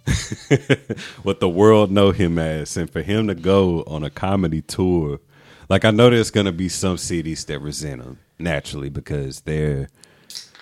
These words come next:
I'ma say shallow. I still love Bill, man. Come on now. It, it's, I ain't gonna talk about other people, but I'ma just talk about Bill for a second. It's like, regardless of what a person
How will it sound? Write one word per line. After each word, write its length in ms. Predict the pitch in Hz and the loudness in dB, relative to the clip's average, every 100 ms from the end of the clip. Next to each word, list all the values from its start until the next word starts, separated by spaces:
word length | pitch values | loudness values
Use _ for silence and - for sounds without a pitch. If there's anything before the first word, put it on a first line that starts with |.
| - _ _ | -20 _ _
I'ma 140 | - 87 | -8 -8
say 240 | - 69 | -6 -8
shallow. 500 | 62 101 85 73 71 - - | -4 -2 -2 -2 -6 -12 -2
I 120 | 202 | 0
still 340 | - - 107 | 0 0 0
love 380 | 90 95 87 69 | 2 2 0 -2
Bill, 260 | 80 76 69 | -10 -12 -12
man. 340 | 67 73 71 71 | -14 -16 -14 -12
Come 220 | - 92 | -8 -6
on 240 | 73 67 69 | -6 -10 -10
now. 200 | 73 80 | -8 -4
It, 180 | 104 123 | -2 0
it's, 380 | 135 - - _ _ _ _ | -2 -2 -12 _ _ _ _
I 120 | - 131 | 0 2
ain't 120 | 120 | 4
gonna 160 | 110 | 2
talk 240 | 95 113 - | 2 0 0
about 260 | 85 78 95 | -2 -4 -2
other 200 | 98 90 | -2 -2
people, 320 | - 92 85 | -4 -6 -6
but 140 | 80 | -4
I'ma 140 | 90 87 | -4 -4
just 200 | 82 - | -6 -8
talk 180 | 82 | -8
about 280 | 71 71 64 | -6 -10 -10
Bill 220 | 78 73 65 | -8 -8 -10
for 140 | 71 | -16
a 80 | 62 | -16
second. 340 | - - - | -16 -16 -18
It's 160 | - - | -16 -14
like, 320 | 73 71 - _ _ _ _ - | -12 -14 -16 _ _ _ _ 0
regardless 720 | 98 87 113 147 135 117 - | 2 6 6 6 6 0 -2
of 120 | 85 | -4
what 200 | 78 90 | -2 -2
a 60 | 85 | -2
person 680 | - 85 80 - 80 78 | -2 -4 -4 -4 -4 -4